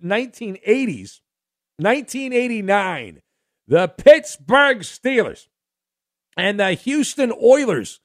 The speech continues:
That's right, the Houston Oilers and the Steelers, nineteen eighty-nine wild card round. Uh, those are the only other two meetings other than the Giants and the Vikings this weekend. Now, meanwhile, I said Old Faithful, as reliable as Old Faithful,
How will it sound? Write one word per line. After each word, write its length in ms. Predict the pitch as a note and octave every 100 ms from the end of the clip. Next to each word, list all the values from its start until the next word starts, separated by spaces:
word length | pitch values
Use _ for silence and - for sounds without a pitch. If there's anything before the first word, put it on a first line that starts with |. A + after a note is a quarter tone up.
| _ _ _ _ _
That's 200 | - F3+
right, 160 | A#3 G#3+
the 80 | F3
Houston 420 | - E4+ - D4+ -
Oilers 380 | A3 F4+ B3
and 80 | F3+
the 60 | E3
Steelers, 380 | - D#4+ C4 F3+
nineteen 300 | G3+ - A3
eighty-nine 400 | G3+ F#3 F#3 E3+
wild 300 | F#3 F#3+ -
card 220 | F3 D#3
round. 260 | D3+ D3+ D3+ _ _ _ _
Uh, 140 | E3+ D3
those 200 | G#3+ A3+
are 60 |
the 80 | A#3
only 180 | A3+ A3
other 160 | G3+
two 200 | F3+ G3+
meetings 420 | E3+ F3+ D#3 C#3 -
other 240 | F3+ G#3 G3
than 160 | F3+
the 80 | D#3+
Giants 400 | C3 E3 E3 D#3
and 80 | D3
the 40 |
Vikings 480 | B2+ D3 D3 C#3 A#2
this 160 | C3 G3
weekend. 280 | F#3+ C#3
Now, 100 | C3
meanwhile, 400 | A3 F4+ C4 E3 F3
I 100 | G3+
said 560 | - D#4+ A#3+ F#3+ D#3 _ _ _ _ _ _ -
Old 380 | G#3 B3+ A#3 D#3+
Faithful, 540 | A3 G#3 - A#2 G2 _ -
as 180 | D#3
reliable 560 | F3+ E3+ F#3+ A3+ A3 G3
as 100 | D3+
Old 220 | F3+ F3
Faithful, 540 | - C#3+ C3 A#2+ A2+